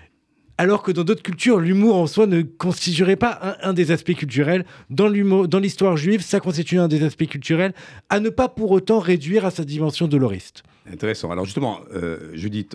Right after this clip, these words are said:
Speaker 2: on parle, euh, de cette genèse de l'humour juif. Il y a des motifs sur, euh, la religion, sur les rabbins, sur la foi.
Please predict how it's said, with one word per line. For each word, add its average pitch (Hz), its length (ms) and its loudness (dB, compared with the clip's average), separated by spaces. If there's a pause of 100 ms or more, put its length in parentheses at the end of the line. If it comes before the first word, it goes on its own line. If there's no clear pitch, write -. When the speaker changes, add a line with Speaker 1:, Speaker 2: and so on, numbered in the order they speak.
Speaker 2:
on 82 80 -10
parle, 87 460 -6
euh, 76 240 -8 (560)
de - 80 -12
cette 85 280 -10
genèse 117 840 -2 (180)
de 113 380 -4
l'humour 101 320 -2
juif. 139 480 -2
Il 101 60 -6
y - 20 -2
a 90 40 -4
des 98 100 -2
motifs 104 580 -6
sur, 87 400 -10
euh, 80 220 -8
la 76 140 -10
religion, 117 800 -8
sur - 140 -14
les - 100 -12
rabbins, 120 640 -6
sur - 240 -10
la 117 120 -8
foi. 131 480 -4